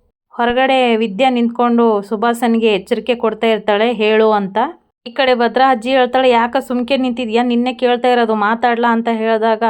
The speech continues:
ಸುಭಾಸ್ ಹೇಳ್ತಾನೆ, "ಈಗ ಬಂದಿದ್ದೀನಲ್ವೇ, ಅದ್ ಏನ್ ಹೇಳಿ?" ಅಂತ ಸುಭಾಸ್ ಹೇಳಿದಾಗ ಮನೆಯವರೆಲ್ಲ ಶಾಕ್ ಆಗ್ತಾರೆ ಸುಭಾಷ್ ಮಾತಿಗೆ. ಶಿವರಾಮೇಗೌಡ್ರು ಹೇಳ್ತಾರೆ, "ಸುಭಾಸ, ಎಲೆಕ್ಷನ್ ವಿಷಯವಾಗಿ ಸ್ವಲ್ಪ ಜವಾಬ್ದಾರಿಗಳನ್ನ ನಿನಗೆ ವಹಿಸ್ತಾ ಇದ್ದೀನಿ.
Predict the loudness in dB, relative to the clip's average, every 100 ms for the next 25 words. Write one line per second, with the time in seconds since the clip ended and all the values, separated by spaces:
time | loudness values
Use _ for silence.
0 | -2 -4 -2 -2 0 -2 -2 -2 -2 -2
1 | -4 -10 _ _ -12 -8 -4 0 0 0
2 | -2 0 0 2 0 0 0 0 0 0
3 | 2 2 0 0 -4 -4 -2 -2 -2 0
4 | 0 0 -2 0 0 0 -2 -2 -4 -2
5 | -4 -2 -4 -4 -4 -4 -4 -4 -6 -6
6 | -6 -8 -10 _ _ _ _ -10 -6 0
7 | 0 0 0 0 0 -2 0 -2 0 -2
8 | 0 -2 0 2 2 2 0 -4 -4 -6
9 | -2 0 0 -2 -2 -2 -2 0 0 0
10 | 0 2 0 0 0 0 2 0 -2 -2
11 | -2 0 -2 -4